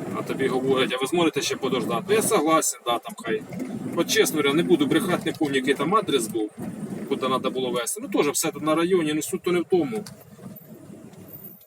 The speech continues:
Суть в тому, що времени вже не, ну, нічого не осталося. Коротше, друзі, якось так.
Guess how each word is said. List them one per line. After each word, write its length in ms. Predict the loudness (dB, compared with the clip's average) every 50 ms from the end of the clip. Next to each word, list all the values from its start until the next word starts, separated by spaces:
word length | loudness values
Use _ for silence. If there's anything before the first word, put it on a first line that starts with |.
| -20 -20 -20 -18 -18 -18 -18 -18 -20 -20 -20 -20 -20 -20 -20 -20 -16
Суть 180 | -10 -10 -10 -2
в 40 | 0
тому, 240 | 2 2 2 0
що 140 | 0 0 2
времени 360 | 2 4 2 2 0 -2 -2
вже 180 | -2 -2 -2 -2
не, 160 | -2 -4 -4 -6
ну, 160 | -6 -6 -4
нічого 360 | -4 -4 -6 -4 -6 -4 -4
не 100 | -4 -6
осталося. 640 | -4 -6 -6 -6 -6 -8 -8 -8 -6 -8 -8 -8 -10 -16 -20 _ _ _ _ -20 _ -20 -20 _ _ _ _ _ _ _ _ _ _ -20 -20 _ _ _ _ _ _ -20 -20 -20 _ _ _ _ -20 -20 -20 -20 -20 -18 -2
Коротше, 340 | 2 4 6 6 4 4 2
друзі, 400 | 4 4 4 4 6 6 6 6
якось 380 | 6 4 4 0 0 -2 0
так. 200 | 0 -2 -4 -4